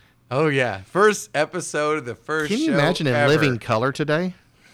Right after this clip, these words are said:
Speaker 1: No. <laughs>
Speaker 2: Ooh, let's give it our special Zorro snap.
Speaker 1: Or
Speaker 2: I mean,
Speaker 1: some of
Speaker 2: oh
Speaker 1: the
Speaker 2: my gosh, they would just be blowing up. Or when they had that little thing called the Brothers Tom. Well, that might still pass 'cause you're making fun of Uncle Tom, so that's,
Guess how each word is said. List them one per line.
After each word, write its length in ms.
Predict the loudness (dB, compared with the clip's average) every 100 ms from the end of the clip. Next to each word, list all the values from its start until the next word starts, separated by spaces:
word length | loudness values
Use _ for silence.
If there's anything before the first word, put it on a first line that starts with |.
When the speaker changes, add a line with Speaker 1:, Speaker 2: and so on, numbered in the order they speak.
| -20 -20 _
Speaker 1:
No. 640 | -14 -10 -6 -4 -6 -8 -6
<laughs> 960 | -6 -2 0 0 -2 -6 -4 -8 -2
Speaker 2:
Ooh, 340 | 0 2 2 2
let's 200 | 0 -2
give 160 | -4
it 80 | -2
our 80 | -2
special 340 | -2 -4 -4
Zorro 460 | -2 0 2 2 0
snap. 400 | -2 -2 -2 -2
Speaker 1:
Or 80 | -2
Speaker 2:
I 40 |
mean, 80 | 0
Speaker 1:
some 160 | 2 2
of 60 | 2
Speaker 2:
oh 100 | 2
Speaker 1:
the 80 |
Speaker 2:
my 200 | 0 -2 -8 -12
gosh, 500 | -6 -2 -2 -4 -4
they 120 | -4
would 220 | -4 -6
just 220 | -8 -10 -10
be 80 |
blowing 360 | -12 -6 -4 -2
up. 180 | -4 -4
Or 240 | -4 -4 -6 -18 -8
when 160 | -4 -2
they 140 | -2
had 160 | -4 -4
that 140 | -4
little 160 | -4 -4
thing 200 | -6 -6
called 180 | -6
the 60 | -6
Brothers 380 | -4 -4 -4 -10
Tom. 340 | -6 -4 -4
Well, 220 | -4 -4
that 220 | -2 -4 -2
might 160 | -6
still 180 | -4 -6
pass 280 | -4 -4 -4
'cause 180 | -8 -10
you're 80 | -8
making 240 | -8 -8
fun 340 | -8 -6 -4 -6
of 120 | -10 -10
Uncle 220 | -8 -8
Tom, 340 | -6 -4 -4
so 260 | -6 -8 -6
that's, 360 | -6 -8 -10